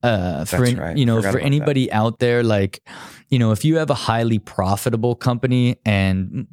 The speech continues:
Speaker 1: p-, a public company is, you know, trading on fifteen, twenty times their earnings, like, your value to them is, your cash is worth fifteen to twenty times, y-, you know, to them. So it's like they look at you a little bit differently,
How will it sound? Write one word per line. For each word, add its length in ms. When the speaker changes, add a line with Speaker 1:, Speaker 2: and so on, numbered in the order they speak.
Speaker 1:
p-, 60
a 100
public 520
company 440
is, 160
you 120
know, 160
trading 460
on 340
fifteen, 580
twenty 380
times 460
their 220
earnings, 640
like, 320
your 160
value 580
to 160
them 460
is, 480
your 360
cash 560
is 120
worth 220
fifteen 540
to 60
twenty 340
times, 600
y-, 300
you 140
know, 160
to 160
them. 320
So 200
it's 160
like 280
they 160
look 260
at 180
you 160
a 40
little 280
bit 280
differently, 760